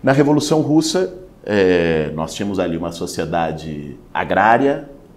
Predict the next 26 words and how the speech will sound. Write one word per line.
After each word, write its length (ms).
né, 200
numa 220
transição 880
ainda 300
pra, 760
pra 140
sociedade 400
industrial. 800
É, 760
o 80
lema 280
da 80
Revolução 540
Russa 400
não 180
era, 640
é, 300
socialismo 640
já, 200
era 120
pão, 380
paz 400
e 60
terra, 420
né? 280
E 340